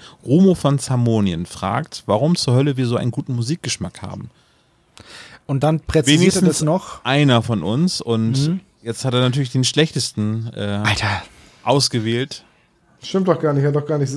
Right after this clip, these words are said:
Speaker 3: äh, Olaf gesagt.
Speaker 2: Richtig, er hat Sebo gesagt und Sebo und Toms Musikgeschmack ist na-, nahezu kongruent.
Speaker 3: Ja, ja.
Speaker 2: Ähm,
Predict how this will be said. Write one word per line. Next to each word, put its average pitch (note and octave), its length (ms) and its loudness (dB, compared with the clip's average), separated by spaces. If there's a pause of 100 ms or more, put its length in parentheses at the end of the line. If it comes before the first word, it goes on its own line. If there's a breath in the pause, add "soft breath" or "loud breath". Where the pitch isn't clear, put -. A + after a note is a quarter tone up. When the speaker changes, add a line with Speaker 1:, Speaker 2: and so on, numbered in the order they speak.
(100)
Speaker 3:
äh, D#3+ 40 -2
Olaf D3 400 -2
gesagt. C3+ 460 -8 (240)
Speaker 2:
Richtig, D3+ 460 0
er C3+ 80 0
hat D3 140 2
Sebo E3 220 4
gesagt G#3 360 0
und D#3+ 100 -2
Sebo E3 280 4
und D3 300 -4 (120)
Toms D#3 560 0
Musikgeschmack D#3 580 -2
ist - 320 -6
na-, D#3+ 500 0
nahezu F#3+ 600 0
kongruent. D#3 720 0 (260 loud breath)
Speaker 3:
Ja, B2 140 -6
ja. G#2+ 300 -6
Speaker 2:
Ähm, D3+ 360 2